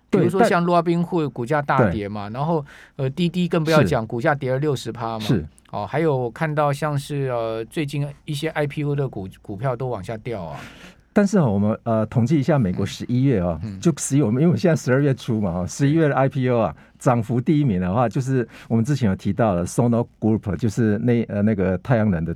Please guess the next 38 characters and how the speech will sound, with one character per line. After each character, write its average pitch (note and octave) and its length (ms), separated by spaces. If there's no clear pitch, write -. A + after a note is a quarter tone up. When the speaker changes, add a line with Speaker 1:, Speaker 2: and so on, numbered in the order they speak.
Speaker 1:
电 G#2+ 120
动 G#2+ 140
车 - 200
那 G#2 100
个， C#3 200
Speaker 2:
哦， D3 260
OK。 C#3 220
Speaker 1:
那， B2 180
Speaker 2:
嗯。 F#2+ 140
Speaker 1:
那 A#2+ 100
一 A#2+ 80
档 D2+ 220
哦， D#2 220
Speaker 2:
嗯。 F2+ 60
Speaker 1:
它 G#3 220
十 - 320
一 F#3+ 120
月 G3 160
十 C#3 180
七 D3+ 240
号 D3+ 140
上 A#2+ 240
市 G#2+ 220
的， D#2+ 180
那 E3+ 220
上 G3 280
市 G3 160
的 D#3 100
首 G#2+ 320
日 D3 180
啊， F#2 220
涨 G2+ 260
了 G#2 140
一 D#3 100
点 A#2+ 220
五 F#2 80
倍 G#2+ 220
啊， D#2 140